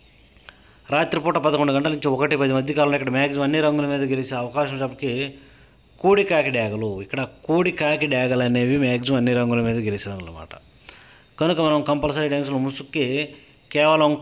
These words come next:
కోడి కాకి డేగలు మాత్రమే పెట్టుకోవాలి, అప్పుడే మనకి compulsory గెలిచే అవకాశం ఉంటుంది. అలాగే ఇక next వాటి తర్వాత చూపులకు గెలిచే రంగులు, only చూపుల్లో మాత్రమే గెలిచినప్పటికీ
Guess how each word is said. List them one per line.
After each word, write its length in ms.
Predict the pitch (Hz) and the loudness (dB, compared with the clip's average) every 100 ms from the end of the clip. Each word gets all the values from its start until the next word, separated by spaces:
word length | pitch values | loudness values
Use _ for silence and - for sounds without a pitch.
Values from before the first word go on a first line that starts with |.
| - | 0
కోడి 220 | 160 156 151 | 2 2 2
కాకి 220 | 135 135 | 2 2
డేగలు 280 | 123 123 123 120 | 0 0 -2 -2
మాత్రమే 280 | 113 135 147 | -4 -2 0
పెట్టుకోవాలి, 340 | 110 - 90 101 | -2 -6 -12 -10
అప్పుడే 180 | 107 131 | -4 -2
మనకి 200 | 127 127 151 - - | -2 -4 -8 -10 -6
compulsory 440 | 135 139 135 143 120 | -4 -2 -2 -2 -4
గెలిచే 180 | 113 117 | -6 -6
అవకాశం 260 | 110 110 131 | -6 -8 -8
ఉంటుంది. 260 | 92 - - _ _ _ _ _ _ _ _ - | -12 -16 -20 _ _ _ _ _ _ _ _ -4
అలాగే 200 | 156 160 | -2 0
ఇక 80 | 143 143 | -2 -2
next 200 | 135 156 | -2 0
వాటి 140 | 151 135 | 0 2
తర్వాత 260 | 147 151 147 139 - | 2 2 2 -2 -2
చూపులకు 340 | 185 170 180 135 | -2 0 0 0
గెలిచే 180 | 117 113 | -2 -4
రంగులు, 200 | 110 123 | -4 -2
only 120 | 151 143 - | -2 -4 -6
చూపుల్లో 340 | 165 165 165 | -4 -2 2
మాత్రమే 220 | 151 147 143 | 2 2 0
గెలిచినప్పటికీ 420 | 131 135 135 139 | -2 -4 -6 -6